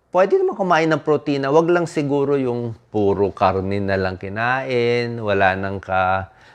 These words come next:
wala nang carbohydrates, di ba? O hindi rin po maganda. Hirap yung kidney sa protein eh. Kaya tamang-tama lang. Okay? Quit smoking, sigarilyo, masama. Okay?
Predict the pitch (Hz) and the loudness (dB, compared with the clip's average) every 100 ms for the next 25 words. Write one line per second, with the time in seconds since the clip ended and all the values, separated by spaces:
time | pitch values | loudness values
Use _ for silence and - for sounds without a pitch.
0 | _ - 107 110 107 107 - 107 104 110 | _ -6 2 2 2 0 2 2 2 2
1 | 131 143 127 131 131 131 127 - 104 92 | 2 2 0 0 2 0 -6 -10 -6 -2
2 | 107 117 143 - - 104 101 113 117 120 | 0 -2 -6 -16 -12 -8 -6 -2 0 0
3 | 113 110 98 87 87 85 85 123 165 - | -2 -4 -6 -8 -12 -8 0 2 2 0
4 | 117 104 104 98 101 - 95 95 87 90 | -8 -6 -10 -8 -12 -12 -16 -14 -14 -14
5 | - - - 82 82 _ _ _ - - | -18 -20 -20 -20 -20 _ _ _ -10 -2
6 | 107 98 - 101 104 101 80 80 80 76 | 2 2 2 -2 -2 -4 -8 -8 -10 -12
7 | 78 - _ _ _ - 107 - - - | -14 -16 _ _ _ -12 -12 -12 -20 -20
8 | - 151 175 - - 139 151 165 165 160 | -4 2 2 0 -12 -2 0 0 -2 -4
9 | 165 151 120 104 107 113 117 123 120 98 | -4 -8 -8 -4 -2 -2 -2 0 0 -2
10 | 95 - 117 123 - _ _ _ _ _ | -6 -8 -6 -8 -10 _ _ _ _ _
11 | - 110 123 123 | -10 -6 -6 -10